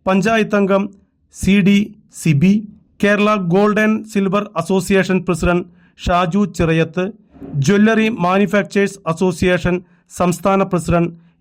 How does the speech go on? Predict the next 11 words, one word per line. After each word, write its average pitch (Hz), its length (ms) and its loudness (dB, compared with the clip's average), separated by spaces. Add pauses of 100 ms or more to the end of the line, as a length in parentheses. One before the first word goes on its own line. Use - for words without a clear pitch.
(120)
എ - 20 2 (160)
കെ 180 100 2 (160)
സാബു, 160 380 -2 (500)
കൊടകര 202 320 0 (300)
മർച്ചന്റ് 190 380 -2
അസോസിയേഷൻ 185 640 0
പ്രസിഡന്റ് 175 400 0 (340)
ഷാജി 180 360 2 (140)
ജോസഫ് 165 420 0 (340)
തുടങ്ങിയവർ 185 520 2 (320)
ഉദ്ഘാടന 190 440 2